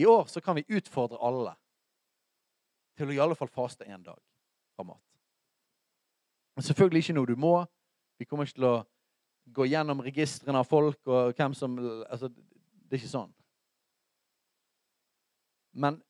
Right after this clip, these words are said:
en generell utfordring til hver eneste en. Du kan faste en dag på mat. Sant? Hvis det er noen ekstreme omstendigheter som gjør at du ikke bør gjøre det, enten det skulle være spiseforstyrrelser eller andre ting,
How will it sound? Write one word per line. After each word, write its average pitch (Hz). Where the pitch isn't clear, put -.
en 147
generell 165
utfordring 104
til 117
hver 156
eneste 151
en. 110
Du 127
kan 156
faste 135
en 113
dag 85
på 101
mat. -
Sant? 147
Hvis 147
det 160
er 147
noen 135
ekstreme 143
omstendigheter 120
som 120
gjør 107
at -
du 104
ikke 104
bør 104
gjøre 120
det, 120
enten 107
det 107
skulle 104
være 101
spiseforstyrrelser 113
eller 98
andre 120
ting, 120